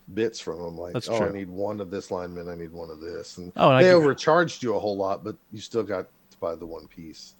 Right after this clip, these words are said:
Speaker 2: And I'm sure if I went
Speaker 1: Um,
Speaker 2: on eBay right now, I could buy a sprue of whatever race I wanted.
Speaker 1: So, when we first got this in and you sent me the pictures and said, "Look what we got. This is nothing like we thought, this deathmatch thing."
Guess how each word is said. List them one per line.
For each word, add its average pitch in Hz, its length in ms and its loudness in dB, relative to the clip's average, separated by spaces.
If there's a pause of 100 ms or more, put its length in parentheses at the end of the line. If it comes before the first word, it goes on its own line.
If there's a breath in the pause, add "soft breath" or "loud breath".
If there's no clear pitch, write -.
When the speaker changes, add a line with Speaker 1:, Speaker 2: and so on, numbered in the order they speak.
Speaker 2:
And 160 100 2
I'm 143 80 2
sure 143 200 2
if 123 60 2
I 120 60 2
went 117 220 2
Speaker 1:
Um, 107 60 2
Speaker 2:
on 113 60 -4
eBay 107 280 0
right 95 160 -2
now, 92 120 -4
I 95 60 -2
could 101 140 -8
buy 95 160 0
a 90 160 -4
sprue 95 540 -8
of 92 200 -6
whatever 92 320 -4
race 95 320 -6
I 98 60 -4
wanted. 92 380 -6 (1500 soft breath)
Speaker 1:
So, 107 540 4 (720)
when 120 260 -2
we 120 120 -4
first 147 420 0
got 156 240 2
this 165 260 -2
in 95 220 -6
and 92 160 -10
you 92 80 -10
sent 98 280 -8
me 104 80 -8
the 104 140 -6
pictures - 560 -16
and 85 120 -12
said, 82 180 -12
"Look 92 200 -6
what 120 120 -6
we 131 140 -4
got. 104 400 0 (460 soft breath)
This - 140 -12
is 90 140 -8
nothing 92 320 -4
like 113 180 -4
we 113 140 -2
thought, 104 520 0
this 92 160 -12
deathmatch 95 580 -8
thing." 90 420 -10